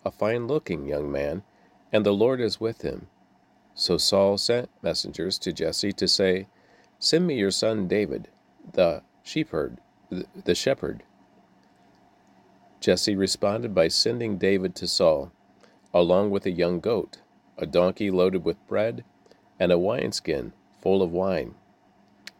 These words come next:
So David went to Saul and began serving him.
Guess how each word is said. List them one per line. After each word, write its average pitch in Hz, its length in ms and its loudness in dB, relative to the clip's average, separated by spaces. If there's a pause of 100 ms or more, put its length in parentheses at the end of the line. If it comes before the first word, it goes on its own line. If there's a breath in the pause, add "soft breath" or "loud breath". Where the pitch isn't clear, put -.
So 120 220 0
David 113 420 0
went 160 260 -2
to 85 100 -4
Saul 78 460 0 (400 soft breath)
and 92 140 0
began 104 380 0
serving 101 420 0
him. 76 240 -8